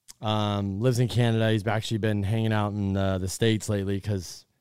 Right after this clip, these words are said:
I think if you're listening to this, you know about Canada. Nobody wants to be up there.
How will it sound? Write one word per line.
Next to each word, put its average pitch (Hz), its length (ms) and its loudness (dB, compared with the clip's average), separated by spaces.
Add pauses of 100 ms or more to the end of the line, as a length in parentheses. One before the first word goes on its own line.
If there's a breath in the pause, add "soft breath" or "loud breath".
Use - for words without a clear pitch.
(440)
I 190 60 -20
think 202 320 -6
if - 300 -20
you're 95 100 -20
listening 101 360 -4
to 95 40 -2
this, 98 200 -4
you 101 60 -2
know 98 60 0
about 87 220 -4
Canada. 85 420 -4 (680)
Nobody 101 180 -2
wants 92 160 -4
to 98 60 -10
be 98 60 -4
up 78 60 -8
there. 90 220 -6